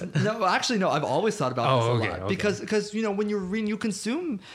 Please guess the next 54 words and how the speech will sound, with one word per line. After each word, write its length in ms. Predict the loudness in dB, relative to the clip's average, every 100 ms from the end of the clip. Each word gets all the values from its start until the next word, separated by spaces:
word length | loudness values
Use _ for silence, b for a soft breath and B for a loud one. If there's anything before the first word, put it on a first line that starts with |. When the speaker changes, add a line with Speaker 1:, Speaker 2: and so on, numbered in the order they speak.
| B B -2
Speaker 2:
I, 160 | -2 0
I 120 | 2
will 120 | 2
say 300 | 2 2 2
the 140 | 0
bulk 320 | 0 0 0 -2
of 80 |
the 80 | -6
comics 420 | -4 -2 0 -2
I've 140 | -2 -2
always 460 | -2 -2 0 0 0
read 200 | 0 0
were 60 |
D 220 | -4 -4
C 180 | -4 -6
comics. 400 | -4 -2 0 2
I 40 | 2
Speaker 1:
Mm-hmm. 80 |
Speaker 2:
just 180 | 2 0
found 240 | 0 0 -2
as 160 | -2
much 180 | 0 -2
as 100 | 0
I 60 | 2
love 240 | 2 0
the 80 | -2
Marvel 380 | 0 0 0 -4
characters, 500 | -2 -2 0 -2 0
I 60 |
just 180 | -2 -2
always 240 | -2 -2
found 180 | -2 -4
the 40 | -2
D 160 | -4
C 160 | -4 -6
comics 360 | -4 -4 -4
more 140 | -4 -4
compelling. 560 | -4 -4 -4 -2 -4 -6 B B B _ -2
Uh, 240 | 0 4
Speaker 1:
They're 100 | 4
a 80 | 4
little, 560 | 4 4 6 6 4 0 B -8
they're 100 | -2
more 160 | 0
put 260 | 0 -2 -2
together 400 | 0 0 0 0
in 120 | -2
my 100 | -4
opinion. 420 | -6 -6 -4 2
Speaker 2:
Yeah, 280 | 2 2 0
you 180 | -2 0
know, 240 | 0 0 -2
I 80 |
mean, 200 | -2 -4